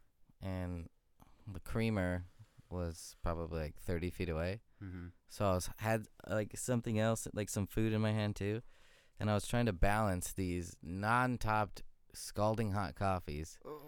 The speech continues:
Speaker 1: right? And, like, I forgot what happened. Someone walked in front of me, or, like, I just looked away, and down they tumble onto my chest.
Speaker 2: Oh.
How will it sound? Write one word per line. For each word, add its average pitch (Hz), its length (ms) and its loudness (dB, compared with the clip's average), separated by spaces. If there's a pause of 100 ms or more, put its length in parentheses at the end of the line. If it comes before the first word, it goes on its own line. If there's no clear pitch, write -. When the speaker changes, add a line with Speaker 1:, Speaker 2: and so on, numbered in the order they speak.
(520)
Speaker 1:
right? 95 320 2
And, 101 140 2
like, 92 220 0
I 104 120 2
forgot 90 320 -2
what 95 160 2
happened. 92 320 -4
Someone 104 260 0
walked 104 240 4
in 95 100 -2
front 117 240 0
of 120 60 0
me, 120 220 0
or, 98 140 -4
like, 87 220 -6 (540)
I 110 80 -8
just 107 200 -10
looked 107 180 -8
away, 113 540 4 (1900)
and 151 180 2
down 170 280 12
they 156 100 6
tumble 123 560 4 (1120)
onto 110 220 0
my 98 160 0
chest. - 580 -4 (240)
Speaker 2:
Oh. 208 600 12